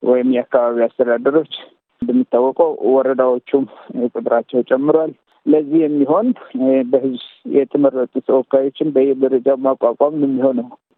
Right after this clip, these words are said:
በአገር ደረጃ ግን ይካሄዳል ወይስ አይካሄድም የሚለው በየቀኑ የሚደረገው ነገር፣ እ፣ ተስፋ የሚሰጥ አይመስለኝም። ሁለተኛ ምርጫ ይደረጋል ወይ የሚባለው ምን ለማድረግ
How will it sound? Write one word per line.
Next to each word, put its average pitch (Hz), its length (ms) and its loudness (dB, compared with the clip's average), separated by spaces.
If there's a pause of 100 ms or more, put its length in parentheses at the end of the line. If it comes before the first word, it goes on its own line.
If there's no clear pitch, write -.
(120)
በአገር 139 1000 0
ደረጃ 131 320 0 (120)
ግን 185 160 -2 (640)
ይካሄዳል 160 500 0
ወይስ 151 200 0
አይካሄድም 165 520 0 (100)
የሚለው 135 460 2 (240)
በየቀኑ 151 440 0
የሚደረገው 135 680 2
ነገር፣ 135 320 0 (320)
እ፣ 123 180 2 (140)
ተስፋ - 280 -2 (600)
የሚሰጥ 131 420 0 (440)
አይመስለኝም። 247 800 -2 (640)
ሁለተኛ 147 420 2 (100)
ምርጫ 147 340 -6
ይደረጋል 160 640 0
ወይ 160 200 2 (420)
የሚባለው 147 640 0 (760)
ምን 156 200 2
ለማድረግ 120 520 0